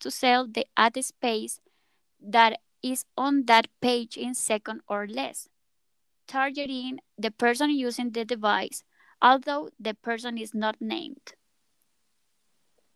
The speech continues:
There may be hundreds of ad firms representing different clients involved, but the brands themselves are not directly a part of the process.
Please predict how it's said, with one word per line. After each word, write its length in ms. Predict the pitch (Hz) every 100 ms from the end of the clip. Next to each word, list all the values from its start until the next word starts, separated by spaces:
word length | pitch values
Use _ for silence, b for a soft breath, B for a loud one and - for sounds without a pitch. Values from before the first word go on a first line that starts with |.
| _ - b b b b _ 269
There 260 | 240 247
may 340 | 247 262 302 320
be 120 | 339
hundreds 760 | 285 247 240 233 226 233 - - _ _ _ _ _
of 200 | 254 247
ad 220 | 254 254 _
firms 460 | 262 247 233 233 - -
representing 720 | 233 247 294 269 240 240 240
different 460 | 220 226 240 247
clients 600 | - 262 240 233 240 - - _ _ _ _ _ -
involved, 560 | 269 254 240 233 233 - _ _ _ _ -
but 320 | 226 285 294
the 100 | 254
brands 540 | 240 247 220 226 226 -
themselves 720 | 214 247 285 - 233 220 220 _ _ _
are 180 | 226 240
not 280 | 254 247 254 262 -
directly 680 | 277 269 254 240 233 254 - b b b _
a 100 | -
part 320 | 269 262 247 247
of 160 | 233
the 80 | 220
process. 580 | - 208 208 - -